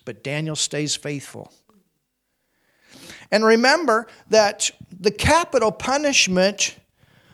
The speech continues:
of the Babylonians was to be thrown into the fiery furnace, but now we've got a new kingdom that has come into position. And capital punishment for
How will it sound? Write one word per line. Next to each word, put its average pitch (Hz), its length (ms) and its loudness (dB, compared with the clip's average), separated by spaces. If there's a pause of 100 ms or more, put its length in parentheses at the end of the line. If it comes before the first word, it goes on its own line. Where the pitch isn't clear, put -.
(140)
of 190 140 2
the 190 60 4
Babylonians 214 880 0
was 196 220 4
to 180 60 -10
be 180 140 0
thrown 208 380 0
into 196 260 -2
the 180 120 0
fiery 196 440 2
furnace, 214 640 -2 (160)
but 208 160 0
now 240 200 4
we've 269 140 2
got 226 160 4
a 214 60 -2
new 220 160 0
kingdom 254 500 -4 (260)
that 202 140 0
has 185 140 0
come 208 340 0
into 190 360 -4
position. 165 720 -2 (720)
And 214 180 0
capital 269 500 2
punishment 208 1120 -4 (360)
for 214 600 2